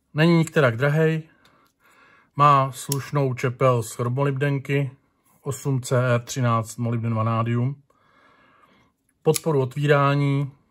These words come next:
nylonovou rukojeť, takže vlastně nezničitelnou.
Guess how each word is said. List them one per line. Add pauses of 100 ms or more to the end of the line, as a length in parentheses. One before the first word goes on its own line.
(1300)
nylonovou
rukojeť, (120)
takže (300)
vlastně
nezničitelnou.